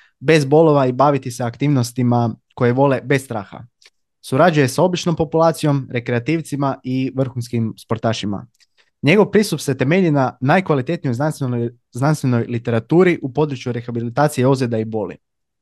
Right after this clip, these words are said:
Prije nego što krenemo u razgovor, samo jedan kratak plugin za podcast. Ako se sviđa ovakvi gosti i teme o kojima se priča, molim vas, komentirajte, lajkajte i obvezno se pretplatite na kanal.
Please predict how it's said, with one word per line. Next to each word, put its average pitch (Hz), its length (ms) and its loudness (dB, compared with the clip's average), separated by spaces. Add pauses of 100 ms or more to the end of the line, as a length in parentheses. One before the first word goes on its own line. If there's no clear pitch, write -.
(800)
Prije 190 180 2
nego 185 100 4
što 147 180 2
krenemo 165 440 4
u 123 120 0
razgovor, 160 440 4 (340)
samo 175 220 -2
jedan 170 180 0
kratak 156 400 -4
plugin 147 320 -2
za 117 100 -6
podcast. 147 560 -6
Ako 123 300 -2
se 120 160 -6
sviđa 151 280 0
ovakvi 151 260 2
gosti 135 380 0
i 117 60 -6
teme 147 220 0
o 120 80 -2
kojima 127 280 -2
se - 180 -18
priča, 160 360 -2 (500)
molim 147 220 0
vas, 123 180 -4
komentirajte, 135 880 0 (120)
lajkajte 147 600 -4
i 135 120 -2
obvezno 131 360 -2
se 120 180 -8
pretplatite 127 400 -2
na 113 120 -2
kanal. 165 400 2